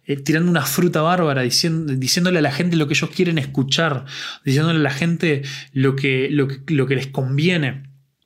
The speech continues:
Eh, queriendo hacerse amigos de las personas, diciéndoles, "A vos solo te, te, te aguarda la prosperidad, a vos te irá bien, si vos decís esto o aquello o lo otro, yo siento que viene un tiempo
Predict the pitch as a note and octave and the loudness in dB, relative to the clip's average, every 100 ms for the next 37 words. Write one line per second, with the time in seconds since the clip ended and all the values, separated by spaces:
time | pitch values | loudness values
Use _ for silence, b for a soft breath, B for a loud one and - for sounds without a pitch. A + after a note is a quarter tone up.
0 | _ - C#3 A#2+ A#2 A2 B B B - | _ -4 -2 -2 -4 -8 B B B -2
1 | D3 E3 E3 - E3+ D#3 D3+ D3 G3+ G#3 | 0 2 2 0 0 0 0 2 4 4
2 | C#3+ C#3 C#3 C3 - E3+ D3+ B2 - B | 2 0 -2 -2 0 0 0 -2 -6 B
3 | B B - C3 D#3 D#3 D#3 D#3 C#3+ D#3+ | B B -4 0 2 2 2 2 2 2
4 | E3+ D#3 C#3 C3 C3+ C3 B2 B2+ B2 D3 | 0 0 0 0 0 -2 0 -2 0 2
5 | D3+ C3 - A#2+ C#3 A#2+ C3+ F3+ D#3+ C3+ | 0 -2 -4 -6 -4 0 2 2 2 0
6 | C3 B2 B2 D3+ F#3+ F3 D#3 B B B | 0 0 2 2 4 2 0 B B B
7 | - C#3+ D3 C3+ B2+ - F3 E3 C#3 C3 | 0 4 4 2 2 0 0 2 0 2
8 | F3 D#3+ C#3+ E3+ F#3 D3+ C#3 - C#3 G3 | 0 2 2 2 2 0 0 -2 0 2
9 | F#3 F3 C#3+ D3+ F3 D3 C#3 E3+ D#3 D#3 | 2 2 2 2 2 0 2 2 2 0
10 | D3 | -2